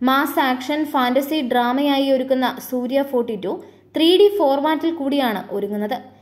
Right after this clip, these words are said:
ഇതിനായി ബാഹുബലിയിൽ പ്രവർത്തിച്ച ടീം സൂര്യയുടെ ചിത്രത്തിലും ഭാഗമാകുന്നുണ്ട് എന്ന വാർത്തകളും പുറത്തു വന്നിരുന്നു. ആദ്യമായി ഒരു പീരിയോഡിക് കഥ വെള്ളിത്തിരയിൽ എത്തിക്കുക കൂടിയാണ് ശിവ.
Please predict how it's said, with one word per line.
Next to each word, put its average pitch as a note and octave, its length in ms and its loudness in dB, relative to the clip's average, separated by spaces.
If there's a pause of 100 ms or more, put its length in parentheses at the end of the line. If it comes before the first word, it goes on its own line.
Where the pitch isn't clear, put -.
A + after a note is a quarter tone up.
(280)
ഇതിനായി F4 480 2
ബാഹുബലിയിൽ D#4 760 2
പ്രവർത്തിച്ച D4 480 -2
ടീം C#4 400 -2
സൂര്യയുടെ C4+ 420 -2
ചിത്രത്തിലും C4+ 580 -2
ഭാഗമാകുന്നുണ്ട് B3+ 880 0
എന്ന A#3+ 320 -2
വാർത്തകളും A3 600 -2
പുറത്തു G3 260 -6
വന്നിരുന്നു. G#3 480 -4 (420)
ആദ്യമായി C#4+ 640 2
ഒരു C4 140 2
പീരിയോഡിക് C4+ 640 -2
കഥ C#4 160 0 (180)
വെള്ളിത്തിരയിൽ B3+ 600 0
എത്തിക്കുക B3+ 400 -2
കൂടിയാണ് B3 540 -2
ശിവ. A3 200 -6